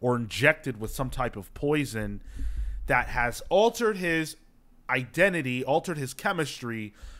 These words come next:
to where now if he, uh, thinks about doing something that would be, like, uh, cross, that would be, uh,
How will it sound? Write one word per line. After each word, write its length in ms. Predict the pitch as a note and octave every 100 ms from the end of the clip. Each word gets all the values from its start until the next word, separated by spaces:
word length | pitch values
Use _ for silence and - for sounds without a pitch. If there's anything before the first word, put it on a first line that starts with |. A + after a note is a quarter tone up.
| -
to 140 | -
where 240 | C#3 B2+ B2
now 600 | C3 F#3+ F#3 D3+ C3+ B2
if 220 | C#3+ C3 -
he, 420 | D#3+ D#3+ D#3+ D#3 -
uh, 380 | B2+ B2 A#2+ A2+ -
thinks 380 | - F3+ F#3
about 440 | F#3 D3+ D3 - -
doing 340 | D#3 E3 E3
something 580 | D#3 E3 D#3+ - E3 D#3+
that 220 | C3+ B2
would 180 | B2 A2+
be, 500 | A#2 A#2+ A#2+ A#2 A#2 - - - - -
like, 480 | G#2 A#2 A2 - -
uh, 300 | A2+ G#2+ G2+
cross, 600 | - - B2 A#2+ F3 -
that 140 | B2 A2+
would 120 | G#2
be, 420 | A#2 A2+ A2 A2
uh, 80 | -